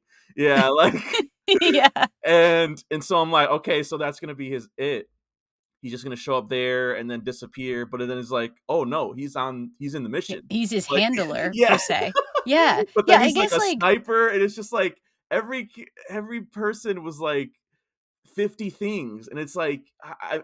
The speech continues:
Speaker 1: I, I know it's, like, very reductive to just have one person do one thing, but then, like,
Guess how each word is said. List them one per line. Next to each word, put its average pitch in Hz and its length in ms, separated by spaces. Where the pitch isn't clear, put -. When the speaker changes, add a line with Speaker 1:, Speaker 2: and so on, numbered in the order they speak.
Speaker 1:
I, 151 80
I - 20
know 180 240
it's, 190 160
like, 156 200
very 160 460
reductive 131 920
to 143 120
just 143 240
have 135 280
one 139 200
person 143 360
do 135 120
one 131 200
thing, 151 380
but 120 200
then, 135 380
like, 123 260